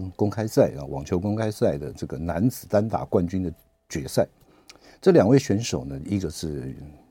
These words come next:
大家都知道 Novak 那个 Djokovic，那个约-，约克维奇，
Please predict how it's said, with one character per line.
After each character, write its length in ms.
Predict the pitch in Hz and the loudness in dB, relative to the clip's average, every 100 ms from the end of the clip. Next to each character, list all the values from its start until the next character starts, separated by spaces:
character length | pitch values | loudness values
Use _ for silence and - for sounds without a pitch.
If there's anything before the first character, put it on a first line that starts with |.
| - | -8
大 120 | 92 | -2
家 40 | 87 | 0
都 100 | 87 | 0
知 140 | - | -2
道 160 | 87 76 | -2 -2
Novak 380 | 80 85 82 78 | -2 -2 -4 -6
那 180 | - 71 | -8 -10
个 380 | 76 - 60 64 - 76 78 - | -8 -10 -10 -10 -12 -16 -18 -2
Djokovic， 640 | 95 92 76 76 - - 64 | 0 2 0 -4 -8 -10 -10
那 80 | |
个 160 | 73 69 | -8 -6
约-， 220 | 78 82 - | -4 -4 -2
约 180 | 92 92 | 0 2
克 100 | 101 | 2
维 160 | 78 | 0
奇， 340 | 85 - 67 | -6 -8 -10